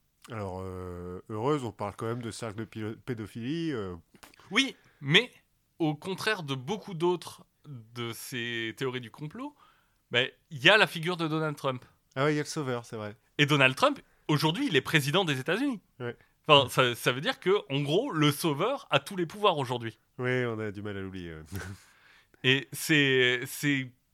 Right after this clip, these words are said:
Speaker 2: très différent de, des autres théories du complot, où on a les Rothschild qui dirigent le monde et personne peut rien faire contre eux,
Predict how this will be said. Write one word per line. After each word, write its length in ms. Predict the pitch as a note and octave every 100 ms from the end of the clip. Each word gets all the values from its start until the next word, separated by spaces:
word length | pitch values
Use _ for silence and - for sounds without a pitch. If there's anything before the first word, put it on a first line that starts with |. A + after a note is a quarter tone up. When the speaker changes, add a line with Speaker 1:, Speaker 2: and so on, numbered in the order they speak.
| -
Speaker 2:
très 180 | C4 A#3+
différent 540 | G#3 F#3+ F3+ B3 C4+
de, 540 | E3 D#3 C#3+ C#3 C3 B2+
des 320 | B2+ C3 B2+
autres 440 | D4 D4 - - _ _
théories 340 | D#3+ D3+ D3+
du 100 | D3
complot, 420 | D3 C#3+ D#3 C#3+ - -
où 200 | C3 D3
on 120 | D3
a 100 | E3+
les 100 | C#3+
Rothschild 460 | B2 - - F3 D#3
qui 120 | C#3
dirigent 320 | B2+ A#2+ A#2+ C3
le 80 |
monde 200 | D3+ F#3 C#3
et 80 |
personne 460 | A2 B2+ - C#3+ C#3
peut 80 | C3+
rien 220 | B2 B2+
faire 200 | - B2
contre 260 | D3 C#3+ F#3+
eux, 240 | A3 A#3